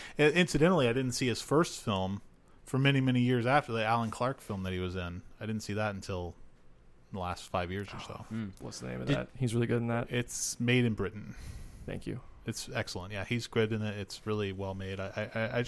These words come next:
Speaker 1: I like, I really dig Clark's aesthetic. His whole, like, uh, you know, made for T V <laughs>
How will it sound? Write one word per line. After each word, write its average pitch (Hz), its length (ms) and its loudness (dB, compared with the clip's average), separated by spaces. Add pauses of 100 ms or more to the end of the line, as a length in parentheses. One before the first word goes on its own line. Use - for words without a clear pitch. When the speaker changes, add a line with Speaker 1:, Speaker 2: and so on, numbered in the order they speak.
Speaker 1:
I 139 80 4
like, 139 220 4
I 127 100 0
really 107 260 -2
dig 90 220 -6 (140)
Clark's - 360 -6
aesthetic. 123 440 -6 (1080)
His - 140 0
whole, 98 180 4
like, 87 260 2
uh, 85 220 2 (400)
you 101 120 0
know, 78 180 -4
made 92 240 0
for 98 100 -4
T 101 180 0
V 98 160 2
<laughs> 269 1600 8